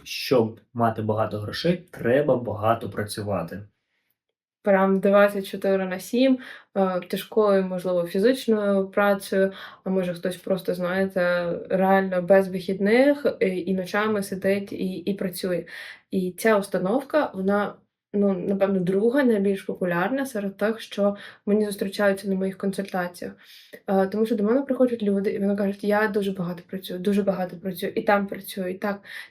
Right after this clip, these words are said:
Speaker 2: І, ну, типу, там, а грошей все одно нема. Ну, тобто, де? Чому? Чому воно так відбувається, коли ти працюєш реально як коняка, <laughs> так? А, а гроші все одно не приходять?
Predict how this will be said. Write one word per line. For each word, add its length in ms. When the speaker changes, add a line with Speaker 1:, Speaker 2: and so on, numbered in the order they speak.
Speaker 2:
І, 340
ну, 140
типу, 220
там, 220
а 60
грошей 420
все 240
одно 240
нема. 380
Ну, 160
тобто, 360
де? 360
Чому? 340
Чому 240
воно 160
так 200
відбувається, 640
коли 160
ти 100
працюєш 600
реально 400
як 320
коняка, 500
<laughs> 340
так? 220
А, 240
а 60
гроші 320
все 160
одно 200
не 80
приходять? 560